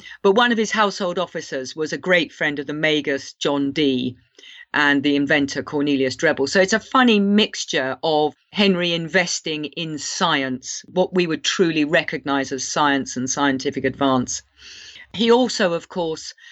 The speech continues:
was right behind the project to plant the British race for the first time permanently in American soil,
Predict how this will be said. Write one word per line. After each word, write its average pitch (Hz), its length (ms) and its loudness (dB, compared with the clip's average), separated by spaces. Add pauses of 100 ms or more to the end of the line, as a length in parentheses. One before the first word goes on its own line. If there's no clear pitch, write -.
(320)
was 170 340 0 (100)
right 185 760 2
behind 147 680 -6
the 135 80 -8
project 143 720 -4 (140)
to 139 440 0 (360)
plant 226 500 2
the 185 100 -6
British - 440 -6
race 147 500 -2
for - 140 -14
the 151 80 -6
first 180 460 0
time 143 420 0 (400)
permanently 139 880 0 (440)
in 139 460 0
American 135 560 -2
soil, 120 440 -2